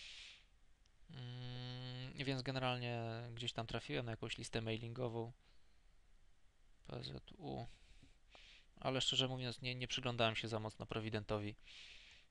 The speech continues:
Mm, no bo wiadomo, no ja jestem technikiem, więc ho, ho, ho, ho, ho, ho. Ale kogoś musiało zaboleć.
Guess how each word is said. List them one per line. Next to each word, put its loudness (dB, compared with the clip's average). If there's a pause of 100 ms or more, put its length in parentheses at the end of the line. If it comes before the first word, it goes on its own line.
(100)
Mm, -8 (460)
no -8
bo 6
wiadomo, 12
no 2
ja 6
jestem 2
technikiem, 0
więc -2 (120)
ho, -2
ho, -6
ho, -12
ho, -14
ho, -14
ho. -18 (1160)
Ale 6
kogoś -2
musiało 0
zaboleć. -2